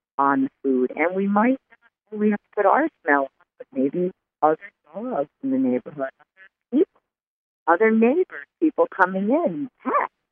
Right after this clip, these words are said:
whatever, a bunny rabbit. And a dog will think like a dog thinks. So the dog comes in, and he smells his food that has the smell of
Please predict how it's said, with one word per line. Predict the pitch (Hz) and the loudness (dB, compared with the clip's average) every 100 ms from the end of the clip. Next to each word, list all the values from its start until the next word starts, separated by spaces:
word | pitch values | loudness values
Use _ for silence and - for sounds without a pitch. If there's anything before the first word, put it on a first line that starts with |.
| - | -8
whatever, | 392 294 311 - _ _ - | 0 0 0 -6 _ _ -6
a | - | 0
bunny | 254 330 285 | 2 2 4
rabbit. | 170 151 139 131 _ _ _ _ _ | 4 4 2 -6 _ _ _ _ _
And | 185 180 - | 0 0 2
a | 185 - | 0 4
dog | 196 214 254 277 | 2 4 2 0
will | 254 254 247 - - | 2 2 2 -2 -4
think | 156 147 - | -2 -2 0
like | 143 - | 0 0
a | 165 | -4
dog | - 143 147 - - | 0 2 2 -2 -8
thinks. | 127 131 - _ _ _ _ _ _ - | -8 -8 -16 _ _ _ _ _ _ -12
So | 160 160 _ _ | -10 -12 _ _
the | 160 - | -6 0
dog | 170 240 262 | 2 2 0
comes | 302 294 - | -2 -2 -2
in, | 143 _ _ _ _ - | -16 _ _ _ _ -8
and | 170 | -6
he | 160 _ | -8 _
smells | 175 175 240 | 0 2 2
his | 277 285 _ | -2 -4 _
food | 165 143 135 160 _ _ _ - | 0 2 0 -2 _ _ _ -2
that | 160 160 | -2 2
has | 165 170 - | 2 2 0
the | 277 _ | -10 _
smell | - 135 135 170 - | -4 0 0 -2 -2
of | 147 143 | 0 0